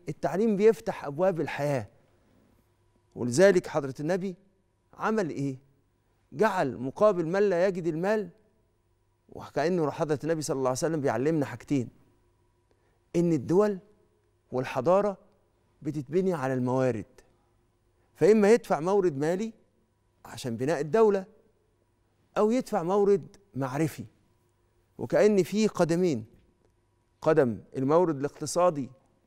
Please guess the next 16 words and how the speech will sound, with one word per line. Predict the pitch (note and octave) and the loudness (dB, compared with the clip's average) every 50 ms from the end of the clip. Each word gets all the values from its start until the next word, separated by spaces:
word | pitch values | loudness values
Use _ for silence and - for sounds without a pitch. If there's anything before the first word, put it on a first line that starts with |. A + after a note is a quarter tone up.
| _ _ _ _ - | _ _ _ _ -12
وهو | - G#2+ A2 B2 A#2+ | -10 -8 -4 -4 -2
المال، | A2+ A2+ C#3 E3+ G#3 G#3+ A3 G#3+ - _ _ _ _ _ _ _ _ - | -2 0 0 0 0 0 -2 -4 -10 _ _ _ _ _ _ _ _ -20
وقدم | - - - F3 E3+ F3 E3 D3+ - - | -8 -2 0 2 2 2 2 -2 -2 -8
المورد | A#2 B2+ B2+ D3 D#3 D#3 C#3 C#3+ D3+ C#3 - - - | -6 -4 -2 0 0 0 0 -2 -4 -4 -6 -8 -8
المعرفي. | C3 B2 A#2+ A#2+ G#2 A2 A2 B2 A#2+ - - A#2+ A#2+ _ _ _ _ _ _ _ _ _ _ _ _ _ _ - | -6 -4 -4 -4 -6 -6 -8 -10 -10 -12 -14 -18 -18 _ _ _ _ _ _ _ _ _ _ _ _ _ _ -6
فالمورد | - C3 C3+ E3 G#3 A3+ A#3 A3+ A3+ | -2 0 2 4 4 4 4 2 0
ف-، | - - C#3 - | -4 -6 -4 -2
وكأن، | F3 E3 C#3+ E3 - F3+ F3 A3+ A#3+ A3+ G#3 F#3+ D#3+ - C#3 | -2 0 -2 -2 -2 0 2 2 2 4 2 2 0 0 -4
وكأن | D3+ - F3 D#3+ F3+ A3 A3+ G#3+ | -4 0 2 2 4 4 4 2
الحضارة | F#3+ - - - D#3 D3 G3+ A3 A3 G#3 | 2 0 0 -2 2 4 6 6 6 4
ما | F#3+ E3+ | 2 -2
تمشيش | - - C#3+ C3+ D3+ D#3+ - E3 | -4 -10 -12 -12 -12 -10 -8 -6
غير | D#3 D3 | -6 -6
بدول، | B2+ A#2+ C3 D3+ D3 B2 G2 - _ _ _ _ _ _ _ _ _ _ _ _ _ _ _ _ _ _ _ _ _ - | -6 -6 -4 -4 -4 -4 -6 -10 _ _ _ _ _ _ _ _ _ _ _ _ _ _ _ _ _ _ _ _ _ -14
وكأن | - B2 - E3 D3+ F3 G#3+ G#3+ G3+ F3 C#3+ | -14 -8 -2 0 2 2 2 2 0 0 -2
حضرة | A#2+ D#3+ F#3+ F3 E3 C3+ | 0 0 0 0 0 -4